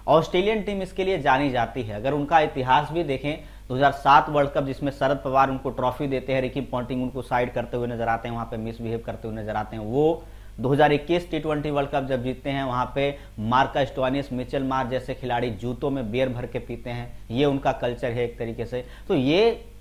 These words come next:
ऑस्ट्रेलियन क्रिकेट टीम के साथ देखा ही जाता है। और अब ये फोटो जो कि मिचेल मार्श का आया है, ट्रॉफी पर पैर रखे हुए एक तरीके से धौस जमाते हुए नजर आ रहे हैं वहाँ पे।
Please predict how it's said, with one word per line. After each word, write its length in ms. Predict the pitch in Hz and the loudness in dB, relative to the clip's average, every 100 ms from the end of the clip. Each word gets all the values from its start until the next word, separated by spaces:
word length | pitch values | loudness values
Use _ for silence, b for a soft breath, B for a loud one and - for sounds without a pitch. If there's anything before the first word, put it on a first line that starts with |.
| - | -4
ऑस्ट्रेलियन 480 | 143 131 143 160 185 | -4 -2 0 0 -2
क्रिकेट 380 | 170 160 175 175 | -6 -4 -4 -2
टीम 160 | 170 | -4
के 100 | 175 | -4
साथ 240 | - 156 160 | 0 0 0
देखा 520 | - 95 117 113 139 | -4 -4 -4 2 2
ही 200 | 143 180 | 4 2
जाता 340 | 156 135 139 | 4 4 2
है। 220 | 131 156 | 2 0
और 260 | - 123 - | 0 -4 0
अब 180 | 147 147 | 2 2
ये 160 | 135 160 | 2 0
फोटो 380 | 156 131 143 143 | 0 -2 0 -2
जो 140 | 127 | -4
कि 100 | 131 | -6
मिचेल 280 | 120 117 123 | -6 -4 -4
मार्श 280 | 117 117 - | -4 -6 -6
का 80 | 107 | -4
आया 160 | 110 | -2
है, 140 | 113 143 B B B - | -4 -6 B B B -2
ट्रॉफी 280 | 120 - | -2 0
पर 140 | 135 120 | -4 -4
पैर 300 | 117 120 123 | -4 -4 -2
रखे 280 | 113 110 120 | -4 -6 -6
हुए 300 | 117 131 180 B B 117 | -4 -4 -6 B B -8
एक 160 | 117 | -6
तरीके 280 | 123 117 120 | -4 -4 -4
से 120 | 117 | -4
धौस 280 | 101 101 117 | -6 -2 -2
जमाते 360 | 113 110 110 113 | -2 -4 -4 -4
हुए 100 | 110 | -6
नजर 200 | 104 104 | -4 -2
आ 100 | 104 | -2
रहे 100 | 107 | -4
हैं 60 | |
वहाँ 140 | 107 104 | -6 -6
पे। 120 | 160 | -8